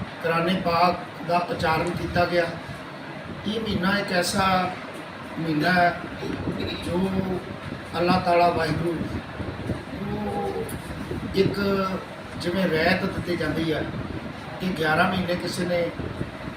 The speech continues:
ਕੋਈ ਕਰੈਤ ਕੀਤੀ ਹੋਏ, ਕੋਈ ਪਾਪ ਕੀਤਾ ਹੋਏ, ਤੇ ਇਹ ਮਹੀਨੇ ਦੇ ਵਿੱਚ ਜੇ ਕੋਈ ਮਨ ਲਾ ਕੇ ਇਬਾਦਤ ਕਰਦਾ ਹੈ ਉਸ ਅੱਲਾਹ ਤਾਲਾ ਦੀ, ਤੇ ਉਹ ਬਖਸ਼ਿਆ ਜਾਂਦਾ ਹੈ। ਸੋ ਅੱਜ ਇਸ ਮਹੀਨੇ ਦੇ ਵਿੱਚ ਅਸੀਂ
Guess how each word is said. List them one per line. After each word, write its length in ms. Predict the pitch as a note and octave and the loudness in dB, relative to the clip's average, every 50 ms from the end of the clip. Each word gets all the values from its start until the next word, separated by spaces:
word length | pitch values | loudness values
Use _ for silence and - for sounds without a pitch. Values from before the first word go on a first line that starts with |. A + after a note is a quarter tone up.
| - - - | -8 -8 -6
ਕੋਈ 180 | - E3+ E3 E3 D#3+ E3 - - - - - - - - | -6 -4 -4 -2 -2 -2 -2 -4 -4 -6 -6 -8 -6 -2
ਕਰੈਤ 320 | F3 F3 G3 G#3 F#3 - | 2 4 4 4 2 2
ਕੀਤੀ 300 | - E3+ D3+ - F3+ E3 | -2 -2 -2 0 0 2
ਹੋਏ, 200 | E3 E3 D#3 D#3 - - D#3 D#3+ | 2 2 2 2 0 -2 -2 -4
ਕੋਈ 80 | D#3+ D#3 D#3 | -4 -2 0
ਪਾਪ 320 | D#3+ E3 E3+ E3+ D#3+ - | 2 2 2 2 0 -2
ਕੀਤਾ 220 | F3 - - E3 D#3+ | -4 -4 -2 0 0
ਹੋਏ, 200 | D3+ - - - - - - - - - - - - - - - - - - - | 0 0 0 -2 -6 -8 -8 -8 -8 -6 -8 -8 -10 -10 -12 -12 -12 -12 -10 -4
ਤੇ 120 | - F3 F3 - - | -2 -2 -2 0 2
ਇਹ 200 | F#3+ G3 A3 A3 | 4 4 4 4
ਮਹੀਨੇ 360 | - G#3+ F#3 D#3+ D#3 E3+ F#3 | 2 0 0 0 0 0 2
ਦੇ 120 | F#3 F3+ F3+ | 0 0 2
ਵਿੱਚ 260 | E3+ E3+ - - - - - - - - - - - - - - - - - | 0 0 0 -2 -6 -8 -8 -10 -8 -10 -10 -10 -10 -10 -10 -6 -6 -4 0
ਜੇ 120 | D#3+ F3+ F#3+ F#3 F3+ | 2 2 2 2 2
ਕੋਈ 160 | F#3+ G3 F#3+ F#3 D#3+ | 0 0 2 2 0
ਮਨ 200 | D#3 D#3 E3+ F#3 G3 F#3+ | 0 0 2 2 2 4
ਲਾ 140 | F3+ E3+ D#3+ D#3+ D#3+ | 4 4 4 2 0
ਕੇ 60 | D#3+ C#3+ - - - - - - - - - - - - | 0 -2 -2 -2 -6 -8 -8 -10 -10 -8 -8 -8 -6 -4
ਇਬਾਦਤ 380 | D3 D#3 D#3+ F3 F3 G3 F#3+ - - | -2 0 2 2 2 0 -2 0 2
ਕਰਦਾ 260 | F3 F3 E3 E3+ F3 | 2 2 4 4 4
ਹੈ 60 | F3 E3+ | 4 4
ਉਸ 240 | E3 E3+ D#3+ - - - - | 4 2 0 -2 -4 -2 -2
ਅੱਲਾਹ 240 | E3 D#3+ E3 E3+ E3+ - | 0 2 2 2 2 2
ਤਾਲਾ 220 | D#3 D3+ D3+ D#3 | 0 2 2 2
ਦੀ, 140 | D#3 D3+ C#3+ C3+ - - - - - - - - - - - - | 2 0 -2 -2 -2 -4 -6 -6 -6 -8 -10 -8 -8 -8 -6 -4
ਤੇ 60 | E3+ | -4
ਉਹ 60 | E3+ | -4
ਬਖਸ਼ਿਆ 360 | - D#3 - - - F3+ F3 F3 | -4 -4 -2 0 2 4 4 6
ਜਾਂਦਾ 320 | E3+ E3+ D#3+ E3 E3 D#3+ | 4 4 2 2 0 0
ਹੈ। 100 | D#3+ - - - - - - - - - - - - - - - - - | 0 -2 -2 -4 -4 -4 -4 -4 -6 -8 -8 -6 -6 -6 -6 -6 -6 -6
ਸੋ 280 | - - - F#3 G3+ G3 G3 F#3 | -6 -4 -2 0 0 4 4 4
ਅੱਜ 220 | F3+ - E3 G3 G3+ G3 G3 F#3+ F#3 F3+ - - - - - - - - - - - - - - | 2 2 2 2 4 4 4 2 2 -2 -6 -8 -10 -12 -12 -10 -10 -8 -6 -6 -6 -6 -4 2
ਇਸ 280 | E3+ F3+ G3+ G3 F#3 - F#3 | 2 4 4 4 2 0 2
ਮਹੀਨੇ 260 | F#3+ F3 D3+ D3 E3 | 2 2 2 2 0
ਦੇ 160 | - E3 F3 | 0 0 0
ਵਿੱਚ 1040 | E3+ E3+ E3+ - - - - - - - - - - - - - - - - - E3+ | 0 0 0 -2 -4 -6 -6 -6 -8 -10 -10 -10 -10 -10 -10 -10 -10 -10 -2 -2 0
ਅਸੀਂ 260 | E3 - G3+ G3 | 0 2 2 2